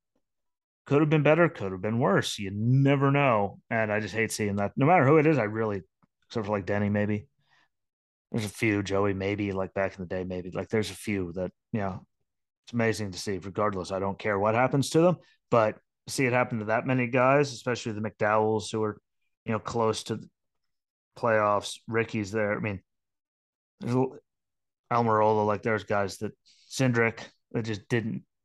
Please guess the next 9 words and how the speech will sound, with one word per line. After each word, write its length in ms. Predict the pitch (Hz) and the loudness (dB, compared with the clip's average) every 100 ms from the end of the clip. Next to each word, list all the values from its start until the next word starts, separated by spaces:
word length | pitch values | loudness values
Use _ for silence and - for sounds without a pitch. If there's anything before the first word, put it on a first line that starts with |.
| - | -6
need, 340 | 127 113 107 | -4 -4 -4
they 100 | 101 | -6
couldn't 200 | - 110 | -4 -6
afford 460 | 95 - 101 90 85 _ _ _ _ _ 117 | -4 -4 -2 -2 -6 _ _ _ _ _ -8
the 80 | |
bad 300 | 104 104 95 | -2 -2 -2
day, 140 | 92 87 | -6 -10
which 160 | 85 | -8
absolutely 640 | 98 87 - 92 90 85 | -8 -8 -10 -10 -10 -12